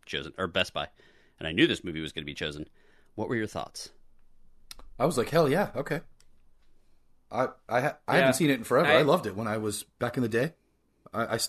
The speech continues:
Speaker 2: I, it's still fun.
Speaker 3: Same here. I, I remembered it from when I was younger, and I saw it in Walmart. You were correct the first time, Greg. I saw it in Walmart,
Speaker 1: Oh, okay.
Speaker 3: and I sent a picture. I'm like,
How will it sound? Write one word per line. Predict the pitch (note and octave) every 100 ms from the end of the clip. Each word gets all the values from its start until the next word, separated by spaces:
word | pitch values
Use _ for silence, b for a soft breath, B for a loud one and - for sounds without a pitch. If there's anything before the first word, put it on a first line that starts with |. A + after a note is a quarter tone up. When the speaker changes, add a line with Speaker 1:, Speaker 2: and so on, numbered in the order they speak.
| -
Speaker 2:
I, | A#2+ B2
it's | B2 -
still | E3 F3
fun. | - G#2+ F#2 - _ _ _ _ _ _ _ _ _ _ _ _ _ _ _ -
Speaker 3:
Same | - C3 A#2
here. | A2+ G#2+
I, | B2 C3
I | D3 D3+
remembered | D3+ C3 B2+ B2+ A2+
it | A2+ - -
from | A2+ G#2 G2+ G2+ _ -
when | A2 G#2
I | G2+
was | F#2+ F#2+
younger, | G2 F#2 F#2+ F#2 E2+
and | G2 G2 F#2+ F#2 - _ _ _ -
I | C#3+
saw | - E3+ F3
it | F3
in | E3+
Walmart. | C3+ A#2+ A#2+ A#2+
You | C3
were | C3
correct | C3+ B2+ A2+
the |
first | A2+ G#2 -
time, | F#2+
Greg. | F2+ F2+
I | F#2
saw | C#3+ C#3
it |
in | C#3
Walmart, | A2 G#2+ G#2+
Speaker 1:
Oh, | G2
okay. | E2
Speaker 3:
and | G2
I |
sent | F#2+ B2
a | A2
picture. | A#2+ F#2+ - G2
I'm | G#2+
like, | G#2 G2